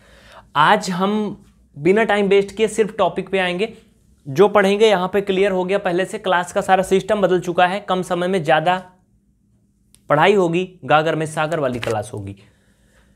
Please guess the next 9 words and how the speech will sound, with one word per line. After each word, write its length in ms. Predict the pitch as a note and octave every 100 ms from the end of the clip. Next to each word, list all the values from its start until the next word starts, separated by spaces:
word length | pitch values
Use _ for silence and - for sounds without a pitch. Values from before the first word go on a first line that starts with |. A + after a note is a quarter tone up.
| _ _ _ _
फ्रैक्शन 400 | F#3+ G3+ - A3+
का 100 | A3+
टाइप 380 | - F#3 G3 G3
हम 120 | F#3+
लोग 160 | F#3+ F#3+
पढ़ेंगे, 500 | B2 A2+ G#2 F2+ - _ _
type 200 | E3 G3 G#3
of 160 | G3+ C#3+
fraction। 380 | A#2+ - G2+